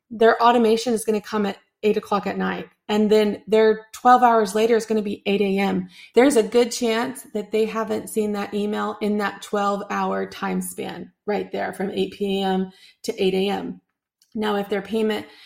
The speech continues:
bounces at eight A M and it's gonna run at eight P M, there's a good chance they'll see that throughout the day. So you just have to play this as if they didn't see that first one. I basically say the same thing in email number two,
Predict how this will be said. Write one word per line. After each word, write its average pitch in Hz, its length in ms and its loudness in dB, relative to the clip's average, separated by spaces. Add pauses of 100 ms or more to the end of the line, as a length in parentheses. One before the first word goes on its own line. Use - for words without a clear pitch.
(260)
bounces 196 440 0
at 190 160 -6
eight 196 160 -2
A 190 200 -2
M 254 580 -2 (280)
and 202 120 -2
it's 196 120 -4
gonna 196 200 -4
run 190 200 -2
at 190 140 -6
eight 202 200 -2
P 214 220 -4
M, 240 400 0
there's 247 200 2
a 254 60 0
good 233 160 0
chance 202 280 -4
they'll 202 140 -4
see 190 200 -2
that - 240 -6
throughout - 300 -4
the 190 80 -4
day. - 300 -8
So 233 200 0
you 240 160 2
just 294 200 -4
have 320 180 -4
to 285 320 -2 (360)
play 240 220 4
this 240 300 0
as 208 160 -2
if 233 140 0
they 208 120 2
didn't 226 380 -2
see 277 120 0
that 277 260 -6
first 226 280 -4
one. 226 400 -2 (960)
I 214 560 -2
basically 233 460 -2
say 226 180 -2
the 214 100 -2
same 202 300 -6
thing 220 420 -4
in 220 160 -4
email 208 260 -4
number 196 260 -6
two, 202 600 -4